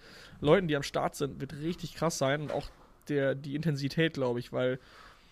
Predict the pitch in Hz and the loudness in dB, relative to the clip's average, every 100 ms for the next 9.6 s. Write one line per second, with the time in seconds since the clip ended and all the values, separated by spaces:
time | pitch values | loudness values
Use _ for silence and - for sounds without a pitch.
0 | - - - 147 143 156 165 160 156 156 | -20 -8 0 2 8 10 12 10 10 10
1 | 147 143 147 151 156 147 151 156 92 123 | 10 10 10 8 8 8 6 4 -2 -4
2 | 143 143 - 151 151 147 151 143 143 156 | -4 -4 0 0 2 2 2 -2 2 2
3 | 165 143 139 143 - 151 147 139 - 135 | 6 4 4 2 2 4 6 4 4 4
4 | 139 - 156 143 120 147 127 120 135 - | 4 8 8 8 4 -4 -4 -6 -8 -8
5 | - 107 147 147 139 143 - 143 139 123 | -2 2 4 4 2 -4 -2 0 2 2
6 | 127 151 165 - - - - - 143 147 | 4 6 4 0 -18 -20 -16 -4 0 0
7 | - 165 147 151 135 131 131 131 135 165 | -2 -2 0 -2 -2 -2 -2 -2 -4 -4
8 | - 131 131 127 - 131 - 131 - 123 | -4 -4 -4 -4 -2 -4 -4 -8 -6 -4
9 | 131 - 131 - 127 - | -4 -6 -8 -6 -6 -6